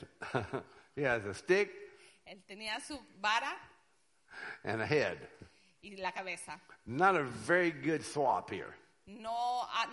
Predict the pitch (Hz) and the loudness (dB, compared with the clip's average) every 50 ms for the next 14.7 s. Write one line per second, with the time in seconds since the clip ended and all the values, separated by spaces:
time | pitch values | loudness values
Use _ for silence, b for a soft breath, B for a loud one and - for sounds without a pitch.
0 | 240 247 247 240 240 254 262 269 269 269 254 247 247 247 - 240 233 214 190 185 | -6 -2 0 2 4 2 2 0 -4 -6 -6 -8 -12 -10 -8 -6 -4 -2 -2 -2
1 | 196 190 190 - 190 170 156 - - 160 151 151 175 - _ _ _ _ _ _ | -2 -6 -6 -8 -10 -10 -10 -12 -14 -14 -14 -14 -16 -20 _ _ _ _ _ _
2 | - 107 123 117 - 147 135 113 107 90 101 147 185 220 233 214 180 - 135 127 | -2 -2 -2 0 2 2 2 2 0 0 6 10 10 10 10 8 6 4 0 0
3 | 123 131 131 120 120 107 110 123 151 185 220 208 - - 127 101 90 107 98 90 | 2 2 0 2 2 2 4 6 8 10 10 8 8 2 -4 -2 -2 -2 -2 -2
4 | 85 90 101 101 101 95 - - - 123 98 85 78 67 - - - - - 214 | -2 -4 -4 -4 -4 -6 -6 -4 0 0 0 0 -2 -10 -12 -16 -18 -16 -10 -6
5 | 220 233 247 254 247 262 254 254 254 262 262 262 262 - 233 226 - 240 233 233 | -2 2 2 4 4 4 4 4 2 0 -4 -4 0 0 0 2 4 4 4 4
6 | 240 240 233 226 226 220 226 - 220 214 208 202 208 226 233 240 226 196 - - | 4 -2 -2 -2 -4 -6 -2 0 0 2 2 4 4 2 2 2 0 -2 -2 -4
7 | - - 190 202 220 214 208 - - - - - 196 - 202 208 196 202 202 - | -14 -16 -6 -4 -2 -2 -2 -6 -10 -18 -18 -18 -16 -8 -4 -2 -2 -2 -2 0
8 | 247 254 285 269 247 233 226 208 208 208 - 226 202 - 185 175 185 202 208 180 | 0 0 0 0 -4 -4 -4 -6 -6 -8 -10 -10 -6 -4 -2 -2 0 0 -2 -2
9 | - - 117 131 135 - - 208 226 226 214 180 151 131 120 101 82 80 67 - | -4 -2 0 0 0 4 6 6 6 8 8 6 6 6 2 2 -2 -8 -14 -14
10 | - - _ - - - _ - 208 214 214 208 208 208 208 190 - - - - | -18 -20 _ -20 -20 -20 _ -10 -8 -6 -4 -4 -2 -4 -4 -6 -10 -12 -12 -10
11 | - 240 247 247 233 196 175 165 151 143 151 180 - - _ _ _ _ _ _ | -8 -6 -6 -6 -4 -4 -4 -4 -4 -6 -8 -8 -12 -18 _ _ _ _ _ _
12 | _ _ _ _ _ _ _ _ _ _ _ _ _ _ _ _ _ _ _ _ | _ _ _ _ _ _ _ _ _ _ _ _ _ _ _ _ _ _ _ _
13 | _ _ _ _ _ - 90 87 98 127 156 170 165 156 135 135 131 120 120 120 | _ _ _ _ _ -14 -14 -4 0 2 2 2 2 0 -2 -2 -2 -2 -2 -4
14 | 117 107 110 104 95 101 101 95 - - 117 98 76 - | -4 -6 -6 -6 -6 -8 -8 -8 -4 -4 -2 -2 -4 -6